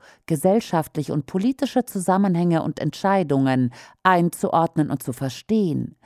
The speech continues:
werden wir ständig von Manipulationsversuchen bedrängt.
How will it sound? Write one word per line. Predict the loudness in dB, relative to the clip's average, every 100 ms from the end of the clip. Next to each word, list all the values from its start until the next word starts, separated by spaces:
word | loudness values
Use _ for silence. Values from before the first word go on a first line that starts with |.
| -20 -10 0
werden | 2 4
wir | 2
ständig | 0 0 2 4 2 0
von | 0 0
Manipulationsversuchen | 2 0 -2 -2 -2 -2 -2 -2 -2 -4 -4 -4 -2 -2
bedrängt. | -4 -6 -8 -8 _ _ _